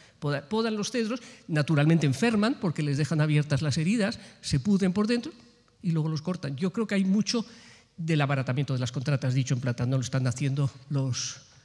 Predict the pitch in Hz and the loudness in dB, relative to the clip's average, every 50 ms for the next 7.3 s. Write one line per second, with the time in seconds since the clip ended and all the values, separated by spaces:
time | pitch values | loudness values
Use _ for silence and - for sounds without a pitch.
0 | - - 143 160 190 - 139 139 - - 170 165 156 - 175 156 143 135 127 135 | -4 -2 0 2 2 2 0 0 0 2 2 2 2 2 2 2 2 2 2 0
1 | 123 139 110 - 180 180 170 156 147 135 123 - - - - 139 - 151 160 196 | 0 0 -2 0 0 2 4 4 4 4 2 0 0 0 0 0 0 2 2 2
2 | 202 214 208 196 190 180 175 170 220 208 190 151 135 - 196 202 - - - 170 | 4 4 4 4 4 2 2 0 2 2 2 0 0 0 2 8 8 10 10 10
3 | 135 - 147 151 156 160 170 196 208 214 185 156 165 220 226 156 143 143 139 135 | 6 4 0 0 0 0 0 2 2 2 2 2 2 0 0 -2 -2 0 0 0
4 | 131 - 160 156 165 170 175 165 165 185 226 226 185 - 240 254 - - - - | 0 2 2 2 2 2 4 4 4 4 2 0 0 -2 -8 -10 -12 -14 -16 -18
5 | - - - 135 135 143 131 - - 147 147 143 131 147 151 147 170 170 170 151 | -18 -6 0 2 2 4 2 2 2 2 4 4 2 2 2 2 2 2 2 0
6 | 123 - 170 170 160 - 170 160 147 131 - 139 131 143 151 190 214 208 - 175 | 2 2 0 0 2 0 0 0 0 0 0 0 0 2 2 2 2 2 0 -2
7 | 147 - 151 147 143 139 | -2 0 0 0 0 0